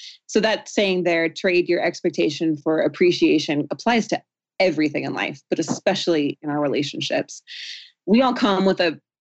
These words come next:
kind of a <laughs> predefined, like, a, a set of expectations, right? Before we even get into the relationship, and our partner comes with their own set of expectations.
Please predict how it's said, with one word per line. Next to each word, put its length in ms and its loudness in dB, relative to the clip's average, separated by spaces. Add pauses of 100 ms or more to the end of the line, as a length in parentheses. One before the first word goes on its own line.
kind 160 0
of 100 0
a 920 -4 (100)
<laughs> 120 -20
predefined, 720 2
like, 240 0
a, 360 -2 (400)
a 80 -2
set 240 -2
of 100 0
expectations, 800 0
right? 260 0 (800)
Before 340 2
we 100 2
even 180 2
get 140 2
into 160 -8
the 80 -2
relationship, 640 -2
and 120 -4
our 80 -2
partner 360 -2
comes 240 0
with 100 0
their 120 2
own 140 4
set 160 0
of 80 -2
expectations. 760 -2